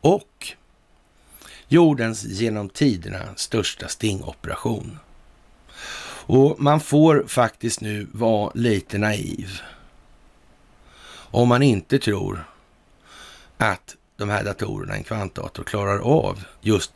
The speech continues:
det här med perspektivvidden. Alltså, vad bygger man en dator för? Är det för att ha nå-, nånti-, någonting som man själv vet att man kan göra bättre huvuddirekt?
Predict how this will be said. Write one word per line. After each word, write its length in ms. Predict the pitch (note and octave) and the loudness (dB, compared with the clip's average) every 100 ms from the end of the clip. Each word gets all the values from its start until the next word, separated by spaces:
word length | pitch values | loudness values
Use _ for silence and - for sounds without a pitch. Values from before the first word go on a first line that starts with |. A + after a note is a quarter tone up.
| _ | _
det 80 | F#2+ | 0
här 220 | F#2+ A#2 | 0 -2
med 280 | F#2 G2 - - - - - - | -6 -8 -8 -16 -20 -20 -20 -6
perspektivvidden. 1300 | F#2 - - - B2 A#2 F2+ F#2 D3+ D#3+ - G2+ A#2+ C3 _ _ _ _ - - - | -2 -2 -4 -4 0 2 0 2 2 2 -4 -10 -12 -16 _ _ _ _ -20 -20 -6
Alltså, 280 | G2+ B2 - _ _ - - - - | -2 0 -2 _ _ -20 -20 -20 -6
vad 240 | A#2+ C3+ | 0 2
bygger 320 | B2 E3 D3+ | 6 6 4
man 160 | D3+ D3 | 2 2
en 120 | C#3+ | 0
dator 440 | C#3 A#2 F#2 - G2 | 2 0 -2 -8 -10
för? 380 | - F#2 F2 - _ _ _ _ - - - | -8 -10 -10 -14 _ _ _ _ -20 -20 -6
Är 120 | G#2+ A2+ | 0 2
det 60 | |
för 140 | A2+ C3 | 4 4
att 60 | |
ha 160 | C3 B2+ | 4 4
nå-, 380 | A#2 F#2 - - | 2 -2 -6 -8
nånti-, 580 | A#2+ A#2 A2+ - - - | -2 -2 -2 -6 -12 -6
någonting 540 | A2 A2 G#2 - G2+ F#2+ | -2 0 -2 -4 -4 -2
som 120 | G#2 | -2
man 120 | G#2 | -2
själv 340 | - G#2+ G2+ | 0 -2 0
vet 140 | G2 F#2+ | -2 -2
att 120 | F#2+ | -2
man 100 | G2 | -2
kan 140 | - | -2
göra 200 | G2 F#2+ | -2 0
bättre 400 | F#2 F#2+ - - | 0 0 -2 -2
huvuddirekt? 840 | G2 F#2+ F2+ G#2+ B2+ - - - | -2 0 0 0 0 -4 -10 -20